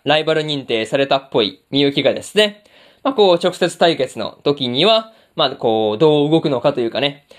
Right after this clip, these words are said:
まあそういうところが今から楽しみだなっていう感じです。そういうところで、三つ目の感想である、改めてライバル認定というところ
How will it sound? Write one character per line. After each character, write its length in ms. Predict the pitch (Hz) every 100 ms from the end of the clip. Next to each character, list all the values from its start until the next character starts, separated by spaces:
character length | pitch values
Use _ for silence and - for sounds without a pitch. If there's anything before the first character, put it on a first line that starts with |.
| -
ま 80 | -
あ 40 | 175
そ 160 | 196
う 40 | 185
い 120 | 180
う 60 |
と 120 | 180 170
こ 80 |
ろ 100 | 165
が 280 | 156 156 - 131
今 220 | 123 123
か 100 | 123
ら 80 | 113
楽 240 | 135 131
し 100 | 143
み 120 | 127
だ 100 | 113
な 440 | 147 196 180 156 _
っ 180 | _ -
て 100 | 226
い 240 | 220 208
う 60 | 196
感 220 | 170 147
じ 100 | 139
で 100 | 139
す。 400 | - - - - _ _ _ _ _ _ _ _ _ -
そ 140 | 175
う 40 | 170
い 160 | 165
う 60 | 156
と 100 | 156
こ 120 | 156
ろ 120 | 151
で、 400 | 156 233 - _ _ -
三 160 | 151 170
つ 120 | -
目 120 | 233
の 160 | 165 - _ -
感 240 | 139 131
想 220 | - 123
で 100 | 117
あ 80 | 110
る、 300 | 196 208 _ _ _ _ -
改 320 | 170 214 226
め 120 | 190
て 120 | 131
ラ 120 | 131
イ 60 | 156
バ 100 | 160
ル 60 | 160
認 260 | 165 147
定 220 | - 113 -
と 200 | - _ _ -
い 180 | 143 135
う 60 | 131
と 100 | 131
こ 100 | 151
ろ 300 | 202 226 -